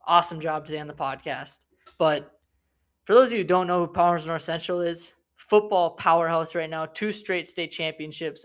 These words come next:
undefeated seasons, haven't lost in, like, three years. I mean,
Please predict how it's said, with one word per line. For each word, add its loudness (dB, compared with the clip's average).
undefeated -4
seasons, -10
haven't 2
lost -8
in, -18
like, -16
three -8
years. -6
I -6
mean, -12